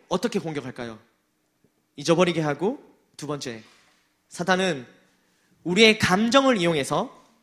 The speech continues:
잘못된 생각을 하게 합니다. 두려움, 근심, 걱정이라는 우리의 감정을 이용해서 올바른 생각을 하지 못하게 하는 것입니다. 말씀을 보겠습니다. 사무엘상 십칠 장 사 절에서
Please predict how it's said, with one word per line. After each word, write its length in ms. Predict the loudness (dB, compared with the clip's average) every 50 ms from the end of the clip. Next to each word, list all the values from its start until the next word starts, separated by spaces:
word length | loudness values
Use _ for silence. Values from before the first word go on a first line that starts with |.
| _ -8
잘못된 720 | -6 -4 -2 0 2 0 0 0 2 2 2 2 2 0
생각을 420 | -2 -4 -4 -2 0 0 0 0 0
하게 220 | 0 0 -2 -2
합니다. 420 | -4 -8 -10 -10 -10 -12 -14 -18 -20 _ _ _ _ _ _ -20 -20 -20 -20 -20 -20 -20 -20 -20 -20 -20 -20 _ _ _
두려움, 580 | -2 0 6 6 8 6 6 4 0 -6 -12 -18 -20 _ _
근심, 600 | -2 0 0 0 0 0 0 0 -2 -2 -6 -10 -16 _ _ _ -6
걱정이라는 840 | 0 0 0 2 4 2 4 4 4 2 2 2 0 -4 -4 -8 -12 -18 -20 -20 -10
우리의 280 | -6 -2 2 2 2 2
감정을 500 | 0 -2 -2 0 4 4 6 6 6 2
이용해서 580 | 2 0 0 0 -2 0 0 0 0 0 -4 -16 -20 _ _ 0
올바른 460 | 2 4 4 6 6 6 6 6 4
생각을 360 | 2 2 2 2 2 2 0
하지 160 | -2 -2 -2
못하게 340 | -4 -4 -2 -2 0 2 2
하는 240 | 2 2 0 2 2
것입니다. 480 | 0 0 -2 -4 -8 -10 -12 -14 -16 -20 _ _ _ _ _ _ _ _ _ _ _ _ _ _ _ _ _ _ _ _ _ _ _ _ 2
말씀을 400 | 4 4 4 2 2 2 2 2
보겠습니다. 680 | 2 -2 -4 -6 -6 -8 -6 -4 -2 -4 -4 -6 -10 -20 _ _ _
사무엘상 840 | -6 0 2 2 4 4 4 4 4 2 4 4 2 2 2 0 -6
십칠 600 | -6 -8 -8 -10 -12 -12 -8 -4 -4 -4 -4 -2
장 320 | -2 -2 -2 -2 -6 -12 -18 -20 _ -18
사 240 | -12 -6 -6 -4
절에서 640 | -2 0 -2 0 0 -2 -2 -2 -2 -2 -2 -4 -8